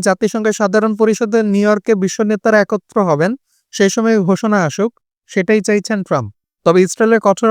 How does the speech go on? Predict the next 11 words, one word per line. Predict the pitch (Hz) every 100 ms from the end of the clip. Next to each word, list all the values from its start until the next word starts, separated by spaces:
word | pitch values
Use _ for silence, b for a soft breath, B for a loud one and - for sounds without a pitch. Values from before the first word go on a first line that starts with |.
| 220
অবস্থানের | 220 - 233 226 226
কারণে | 220 220 208
এখনও | 220 214 202
নিশ্চিত | 196 - 202
নয় | 226 226 208
এই | -
চুক্তি | 196 - 185
হবে | 165 147
কিনা। | 143 131 117 _ _ _
সূত্রগুলোর | - 180 - 180 175 165 160
মতে, | 147